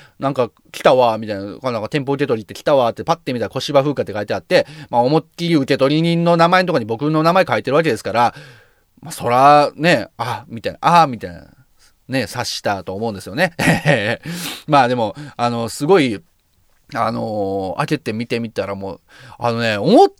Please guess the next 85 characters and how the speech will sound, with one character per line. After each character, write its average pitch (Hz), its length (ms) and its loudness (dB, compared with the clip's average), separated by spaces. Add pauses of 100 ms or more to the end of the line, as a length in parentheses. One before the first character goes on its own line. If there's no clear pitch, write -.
た 285 100 4
よ 285 80 4
り 226 220 -2
で 185 100 4
か 269 140 4
く - 100 -18
て、 95 340 -6
あ 90 80 -8
の、 113 140 -10
め 156 320 -2
っ 170 160 -8
ち - 140 0
ゃ 220 40 6
で 240 80 4
か 277 120 6
い 208 60 4
ん - 20 0
で 139 60 -2
す 104 120 -12
よ。 95 140 -6 (260)
あ - 300 0
の、 117 160 -4
カ - 160 0
レ 415 140 2
ン 294 120 -2
ダ 151 160 6
ー - 40 0
っ - 20 -16
て、 113 160 -8 (140)
あ、 143 140 4 (300)
ま 135 120 4
あ - 20 4
で 123 80 2
も 113 120 -4
確 156 240 -2
か 151 120 -4
に 131 100 -6
ま 135 360 4
あ、 120 60 0
一 143 160 -4
般 214 160 4
的 269 160 -4
な 240 100 2
カ 165 100 4
レ 196 80 4
ン 196 40 -2
ダ 165 60 4
ー 127 40 6
っ - 20 -6
て 127 40 -8
こ 139 120 -2
ん 147 40 -2
な 165 80 -2
で 160 100 2
か 196 100 0
さ 196 100 -6
な 147 140 0
の 131 80 -2
か 131 80 0
な 143 120 4
と 123 100 -2
思 175 260 0
う 233 160 2
ん 190 40 -2
で 139 80 -2
す - 60 -10
け 120 80 -10
ど、 113 60 -6
で 147 100 4
も、 196 160 2 (300)
想 311 320 4
像 349 180 4
以 311 60 4
上 285 100 4
に 139 80 -2
で 156 140 2
か 220 100 4
く 196 120 -12
て 113 140 -6
ね、 104 280 -4 (240)
あ 117 160 2
の 120 100 -4
ー、 110 1160 -2
ま 233 160 4
あ、 - 40 -2